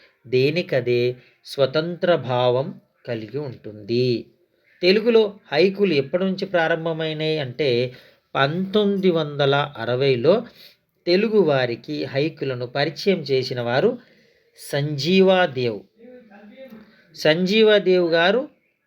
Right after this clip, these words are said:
రసరేఖలు అన్న పేరుతో హైకులను రచించారు.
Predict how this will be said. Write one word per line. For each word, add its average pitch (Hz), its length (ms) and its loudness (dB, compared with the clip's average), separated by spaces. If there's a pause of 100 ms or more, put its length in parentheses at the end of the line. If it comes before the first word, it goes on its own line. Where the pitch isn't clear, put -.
(280)
రసరేఖలు 190 1080 2
అన్న 147 260 -8
పేరుతో 147 560 -2
హైకులను 143 640 -2
రచించారు. 107 640 -8